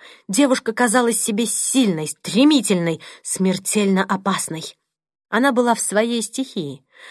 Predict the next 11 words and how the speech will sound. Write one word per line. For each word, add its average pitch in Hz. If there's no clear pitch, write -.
Граф 214
внимательно 247
наблюдал 220
за 170
ней. 156
Девушка 226
сжала 214
кулак, 226
чтобы 208
замахнуться. 220
Нет, 185